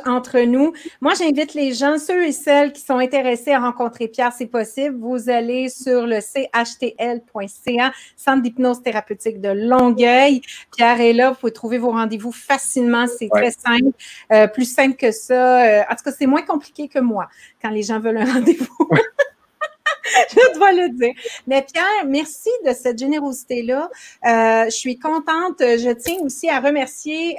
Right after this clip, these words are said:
Speaker 1: euh, Christine Carrier. Encore une fois,
Speaker 2: Oui.
Speaker 1: c'est Christine Carrier qui est une attachée presse, euh, qui nous a mis en contact, qui, euh, qui a eu l'idée de nous joindre ensemble. Et quel beau mariage qu'elle a fait, euh,
Speaker 2: Ah,
Speaker 1: au niveau
Speaker 2: Christine.
Speaker 1: de,
Speaker 2: On
Speaker 1: et
Speaker 2: la
Speaker 1: la
Speaker 2: salue
Speaker 1: chaque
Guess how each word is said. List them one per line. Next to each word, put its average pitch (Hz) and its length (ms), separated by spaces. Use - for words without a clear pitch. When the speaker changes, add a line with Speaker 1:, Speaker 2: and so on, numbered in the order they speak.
Speaker 1:
euh, 226 140
Christine 330 420
Carrier. 254 460
Encore 285 320
une 262 160
fois, 269 220
Speaker 2:
Oui. 330 120
Speaker 1:
c'est 349 60
Christine - 180
Carrier 285 260
qui 294 80
est - 140
une 254 80
attachée 285 380
presse, 240 460
euh, 226 260
qui 247 320
nous 240 240
a 247 80
mis 302 160
en 311 100
contact, 269 580
qui, 240 140
euh, 214 380
qui 220 180
a 214 40
eu 247 80
l'idée 254 440
de 233 160
nous 233 180
joindre 262 380
ensemble. 247 520
Et 214 180
quel 285 220
beau 269 160
mariage 240 600
qu'elle 214 160
a 196 80
fait, 233 640
euh, 208 120
Speaker 2:
Ah, 135 140
Speaker 1:
au 214 40
niveau 220 180
Speaker 2:
Christine. 135 440
Speaker 1:
de, 98 200
Speaker 2:
On 269 100
Speaker 1:
et 247 40
Speaker 2:
la 240 100
Speaker 1:
la 240 60
Speaker 2:
salue 302 240
Speaker 1:
chaque - 0